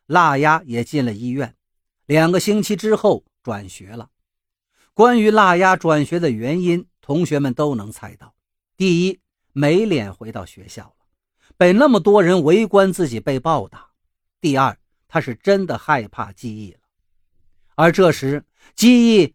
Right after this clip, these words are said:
真的不是原来的机义，重新建立了以前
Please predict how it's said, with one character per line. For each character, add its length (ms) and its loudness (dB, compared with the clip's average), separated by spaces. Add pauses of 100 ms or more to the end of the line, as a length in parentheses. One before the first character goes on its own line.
真 280 2
的 140 2
不 160 -4
是 160 -4
原 340 -6
来 180 -6
的 140 -14
机 240 -18
义， 220 -20 (420)
重 260 2
新 240 4
建 300 2
立 80 2
了 140 2
以 200 -2
前 380 -4